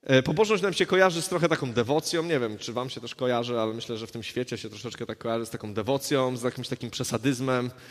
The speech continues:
z jakimś takim byciem niewyluzowanym, nie-, nieelastycznym.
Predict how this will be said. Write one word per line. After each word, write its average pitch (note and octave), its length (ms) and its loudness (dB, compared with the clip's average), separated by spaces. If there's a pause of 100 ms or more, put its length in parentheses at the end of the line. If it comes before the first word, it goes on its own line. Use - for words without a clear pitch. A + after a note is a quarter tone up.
(300)
z - 40 -14
jakimś C3 260 0
takim B2+ 340 0
byciem B2+ 480 2 (180)
niewyluzowanym, C3 1040 4 (120)
nie-, C3 360 6
nieelastycznym. B2+ 960 4